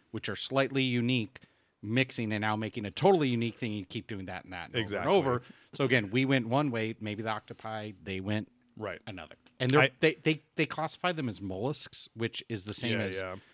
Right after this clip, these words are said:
Speaker 1: clams, shrimp.
Speaker 2: Yeah.
Speaker 1: And they're like, they probably shouldn't be, but they still haven't found a better
Speaker 2: A better
Speaker 1: way to do
Speaker 2: classifier
Speaker 1: that.
Speaker 2: for it. Yeah, yeah. Um, yeah, Medallion Man, it, this is a boring statement from him, but he <laughs> calls it, he goes,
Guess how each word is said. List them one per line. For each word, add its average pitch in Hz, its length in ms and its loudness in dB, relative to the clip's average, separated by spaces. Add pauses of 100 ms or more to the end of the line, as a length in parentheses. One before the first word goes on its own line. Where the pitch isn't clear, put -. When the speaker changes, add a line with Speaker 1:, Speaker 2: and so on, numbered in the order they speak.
(140)
Speaker 1:
clams, 156 680 0 (200)
shrimp. 151 400 6
Speaker 2:
Yeah. 107 200 0 (280)
Speaker 1:
And 151 140 4
they're 147 80 8
like, 135 200 4
they 156 80 4
probably 196 240 2
shouldn't 143 380 0
be, 151 140 2
but 127 220 -2
they 117 120 -2
still 123 260 -4
haven't 110 240 -2
found 113 200 -2
a 90 60 -10 (320)
better 95 420 -6
Speaker 2:
A 117 80 -2
better 110 180 0
Speaker 1:
way 95 40 -4
to - 20 -6
do - 60 -6
Speaker 2:
classifier 101 520 2
Speaker 1:
that. 127 100 0
Speaker 2:
for 107 180 2
it. - 60 -6
Yeah, 90 200 -4
yeah. 80 260 -8 (1040)
Um, 98 460 -8 (360)
yeah, 123 160 6
Medallion 147 480 4
Man, 131 320 4
it, 143 160 2
this 170 140 4
is 170 100 2
a 147 40 8
boring 117 320 4
statement 120 300 0
from 131 140 2
him, 135 100 6
but 117 140 2
he 131 120 0
<laughs> - 20 -2
calls 143 400 0
it, 117 140 4 (360)
he 151 100 -4
goes, 131 240 4